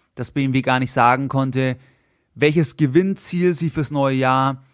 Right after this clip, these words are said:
anpeilen, sondern nur die Umsatzrendite genannt haben, weil einfach alles so unsicher war. Der sechste Punkt ist, geldpolitische und fiskalpolitische Maßnahmen in hohem Umfang durch die Notenbanken und durch die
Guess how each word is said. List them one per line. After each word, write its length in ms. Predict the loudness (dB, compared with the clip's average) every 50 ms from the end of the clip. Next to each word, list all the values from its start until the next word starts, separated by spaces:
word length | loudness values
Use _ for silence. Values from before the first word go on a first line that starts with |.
| -20 _ _ _
anpeilen, 720 | -2 -2 0 0 0 2 2 4 4 4 2 0 -2 -4
sondern 240 | -2 0 0 0 2
nur 220 | 2 2 0 0
die 100 | 0 -2
Umsatzrendite 880 | -2 -2 0 0 0 0 0 -2 -4 -4 -4 -4 -4 -4 -4 -2 -4 -2
genannt 320 | -2 -2 -4 -4 -4 -2
haben, 360 | 0 2 2 2 2 -2 -6 -10 -12 _ _ _
weil 440 | -20 -2 2 4 4 4 4 2 0
einfach 300 | -2 -4 -4 -6 -6 -6
alles 320 | -6 -4 -4 -4 -6 -6 -6
so 80 | -6 -4
unsicher 580 | -4 -2 -2 0 2 0 0 0 0 -2 -2
war. 320 | -4 -6 -6 -8 -10 -12 -16 _ _ _ -2
Der 100 | 0 2
sechste 340 | 2 0 -2 -2 -6 -6
Punkt 320 | -2 0 0 0 0 0 0
ist, 320 | 0 0 0 0 -4 -10 -16 _ _ _ _ _ _ _ _ _ 0
geldpolitische 920 | 2 2 2 0 -2 -2 -2 0 0 0 2 0 0 2 2 2 2 0
und 160 | 0 -2 -2
fiskalpolitische 880 | -2 -4 -2 0 0 2 2 2 0 0 0 0 0 0 -2 -2 0
Maßnahmen 640 | 0 2 2 2 2 0 0 0 0 0 0 0 -2
in 140 | -2 0 0
hohem 260 | 2 2 2 0 0
Umfang 540 | -2 -2 -4 -2 0 2 2 2 0 -2 -6 -8 _ _ _ _ _ _ _ _
durch 220 | 2 2 2 2
die 140 | 0 0 0
Notenbanken 920 | 2 2 2 2 0 2 2 2 2 0 -2 -4 -6 -6 -6 -6 -8 -10 -14 _ _ _ _ _
und 180 | -6 -4 0 2
durch 220 | 2 2 2 2
die 400 | -2 -4 -2 0 2 2 0 0